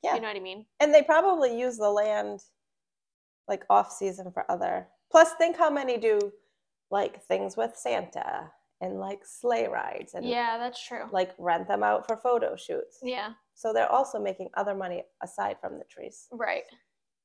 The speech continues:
Speaker 2: That's what, so that's
Speaker 1: <clears throat>
Speaker 2: basically, we, like, we didn't have to rent, we just had to pay for a tree.
Speaker 1: Oh.
Speaker 2: That was our, our fee to get in for our photo shoot. And they said, "You can either take a tree or you, either way, you still have to pay the sixty-five dollars."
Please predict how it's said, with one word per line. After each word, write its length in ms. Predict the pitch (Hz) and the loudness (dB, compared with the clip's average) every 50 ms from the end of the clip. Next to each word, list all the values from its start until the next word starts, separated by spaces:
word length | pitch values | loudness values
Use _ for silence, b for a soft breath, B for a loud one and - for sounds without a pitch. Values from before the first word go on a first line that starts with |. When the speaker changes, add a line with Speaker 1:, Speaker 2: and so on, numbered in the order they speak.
| _ _ _ - | _ _ _ 0
Speaker 2:
That's 220 | 247 247 254 - | 2 2 2 0
what, 220 | - - 285 - - | 0 0 0 -2 -2
so 380 | - 254 233 220 202 - - _ - - _ _ _ - | -2 -2 -2 -2 -4 -6 -10 _ -20 -20 _ _ _ -4
that's 260 | 226 - 254 262 - | 0 2 2 2 2
Speaker 1:
<clears throat> 20 | - | 0
Speaker 2:
basically, 580 | 277 277 262 202 247 285 254 220 - 208 202 - | 0 0 0 -2 -2 -2 0 -2 -4 -6 -10 -14
we, 220 | - 214 247 - | -8 -6 -6 -4
like, 260 | - 240 233 233 233 | -2 -2 -2 -2 -2
we 80 | 269 277 | -4 -4
didn't 160 | 202 - 240 | -2 -2 -2
have 100 | 226 214 | -4 -4
to 80 | - 202 | -2 -2
rent, 200 | 202 226 220 143 | -2 -2 -2 -4
we 80 | 185 185 | -8 -12
just 120 | - - | -10 -10
had 120 | 208 170 | -10 -10
to 60 | 202 220 | -8 -8
pay 120 | - 185 | -10 -10
for 140 | - - - | -10 -10 -12
a 80 | - | -14
tree. 260 | - - 190 185 196 - _ _ _ _ _ _ _ - | -10 -10 -8 -8 -8 -10 _ _ _ _ _ _ _ -16
Speaker 1:
Oh. 680 | 208 220 247 294 330 349 359 339 285 226 208 190 170 165 | -14 -14 -12 -12 -10 -10 -10 -10 -10 -12 -12 -12 -8 -2
Speaker 2:
That 160 | - 226 - - | 0 0 0 0
was 220 | - 190 185 - | -2 -6 -4 -2
our, 380 | 220 196 180 180 - - - _ _ _ _ _ - | 0 0 0 -2 -4 -6 -12 _ _ _ _ _ -8
our 80 | - 220 | -8 -8
fee 260 | - - - 247 233 | -6 -10 -10 -8 -6
to 80 | - 190 | -4 -2
get 160 | 190 180 175 | 0 0 0
in 260 | 196 180 180 202 208 - _ _ _ _ _ _ _ _ _ | 0 -2 -6 -10 -16 -20 _ _ _ _ _ _ _ _ _
for 100 | - - | -8 -6
our 80 | 180 208 | -6 -6
photo 260 | - 190 160 - - | -6 -6 -6 -6 -8
shoot. 280 | - - - 190 - - _ _ _ _ _ _ _ _ - | -8 -8 -8 -8 -10 -10 _ _ _ _ _ _ _ _ -12
And 80 | 214 | -10
they 80 | 202 214 | -10 -6
said, 200 | - 214 202 190 | -6 -6 -4 -4
"You 60 | 190 | -6
can 140 | 190 226 214 | -6 -8 -6
either 160 | 208 208 202 | -6 -6 -6
take 220 | 208 233 208 214 | -6 -8 -10 -10
a 40 | 226 | -10
tree 220 | 220 - 233 226 226 | -8 -6 -4 -4 -2
or 80 | 208 | -4
you, 180 | 196 196 196 - - | -4 -6 -8 -10 -10
either 180 | 214 214 196 196 | -8 -6 -6 -4
way, 160 | 196 185 185 | -4 -6 -6
you 80 | 180 | -8
still 220 | 196 - - 214 196 | -10 -10 -8 -8 -8
have 80 | 208 | -8
to 80 | - 196 | -10 -14
pay 140 | - 214 - | -16 -14 -14
the 80 | - | -14
sixty-five 540 | - - - - - - 214 - - 117 - | -16 -18 -20 -20 -18 -16 -12 -10 -10 -10 -8
dollars." 480 | - - - - - - - - - | -8 -10 -10 -10 -10 -12 -14 -16 -20